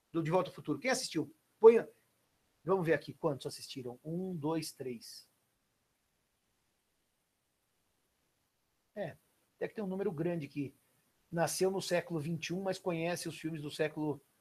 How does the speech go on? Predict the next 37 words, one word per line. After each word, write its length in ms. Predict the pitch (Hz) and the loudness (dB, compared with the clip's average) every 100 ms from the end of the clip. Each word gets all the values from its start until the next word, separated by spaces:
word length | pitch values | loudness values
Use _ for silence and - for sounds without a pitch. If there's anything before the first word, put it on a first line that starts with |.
| _ _ | _ _
dezoito, 500 | 147 139 147 131 - | -8 -2 0 -2 -8
porque 140 | - - | -16 -6
isso 100 | 165 | -2
aí 60 | |
já 80 | 165 | -2
é 20 | |
século, 340 | 156 180 175 - | -2 -4 -6 -8
século 340 | - 165 185 | -2 -2 -2
dezoito, 380 | 151 160 143 143 | -2 -2 -2 -2
né? 160 | 147 147 - | -6 -4 -4
Tão 160 | 175 | -2
velho 260 | 156 156 151 | 2 0 -2
que 80 | - | -4
tá. 240 | - - _ _ _ _ _ _ | -4 -4 _ _ _ _ _ _
Outro 200 | 165 190 | -4 -2
dia 120 | 170 | 2
eu 40 | 226 | 6
falava 240 | 226 202 | 8 8
com 120 | 190 | 6
o 20 | 180 | 2
Marcelo 400 | 160 - 156 156 | 2 2 -2 4
Cairala 380 | 156 147 147 | 6 8 6
aqui, 320 | 139 - 220 - _ _ _ - | 4 0 -4 -4 _ _ _ -6
que 80 | |
um 80 | 160 | -4
filme 200 | 202 196 | -4 -4
que 60 | 175 | 4
eu 60 | |
mais 180 | 180 226 | 6 6
gosto, 500 | 143 156 151 - 180 - _ - | 4 2 2 -2 -12 -12 _ -2
best 420 | 139 220 220 - | 6 6 6 2
ever 380 | 165 160 143 165 | 4 4 6 2
na 100 | 160 | 2
minha 220 | 143 156 | -2 -2
existência, 580 | 160 143 - 151 151 180 - _ - | -4 -6 -4 -4 -2 -6 -6 _ -6
chama-se 320 | 175 185 165 | 2 2 4
Casablanca, 800 | 185 185 202 170 156 127 - | 8 8 8 6 2 2 -6